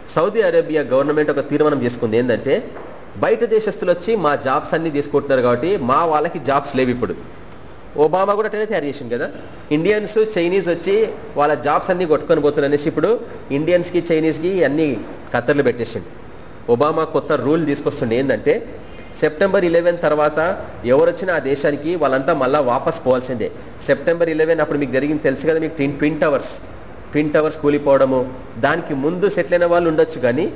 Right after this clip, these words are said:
దాని తర్వాత వచ్చిన వాళ్ళందరూ వాపస్ బయటికి వెళ్ళిపోవాల్సిందే అని ఒక కొత్త బిల్లు స్టార్ట్ చేసింది. ఆ బిల్లు పాస్ కాకముందే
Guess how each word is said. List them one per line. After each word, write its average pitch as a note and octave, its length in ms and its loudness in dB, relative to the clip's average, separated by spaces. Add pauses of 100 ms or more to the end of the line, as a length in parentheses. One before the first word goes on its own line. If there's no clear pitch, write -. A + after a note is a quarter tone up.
(260)
దాని D3 280 0
తర్వాత F#3 640 2
వచ్చిన E3+ 280 2
వాళ్ళందరూ F3 520 2
వాపస్ D#3 480 2
బయటికి D3+ 300 2
వెళ్ళిపోవాల్సిందే D3 720 2
అని C#3+ 240 -2 (260)
ఒక D3 160 2
కొత్త D3+ 320 0
బిల్లు D3 320 0
స్టార్ట్ C3 300 0
చేసింది. A#2 260 -6 (640)
ఆ B2 60 2
బిల్లు D#3+ 300 -2
పాస్ D#3+ 380 0
కాకముందే D#3+ 640 0